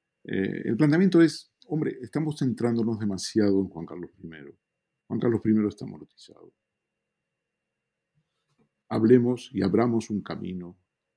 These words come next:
para negociar con su hijo, con el rey de España". Y eso es lo que hacen. Son tres cartas que, una es del año dos mil diecinueve, el cinco de marzo del dos mil diecinueve,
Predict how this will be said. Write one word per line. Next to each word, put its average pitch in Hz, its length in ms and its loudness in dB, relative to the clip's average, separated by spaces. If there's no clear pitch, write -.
para 85 180 -14
negociar 78 520 -14
con 76 340 -20
su - 140 -16
hijo, - 360 -18
con - 160 -20
el 71 60 -20
rey 87 180 -12
de - 60 -18
España". - 320 -20
Y 135 120 12
eso 143 120 10
es 120 60 4
lo 107 100 2
que 71 120 -14
hacen. 73 280 -18
Son 104 180 -12
tres 127 200 0
cartas 147 580 2
que, 113 440 2
una 123 280 2
es 104 140 6
del 98 140 6
año 98 200 4
dos 92 140 2
mil 95 120 0
diecinueve, 127 480 2
el 135 120 0
cinco 92 360 2
de 92 80 4
marzo 92 340 -4
del 90 100 -2
dos 87 160 -6
mil 90 120 -6
diecinueve, 131 640 0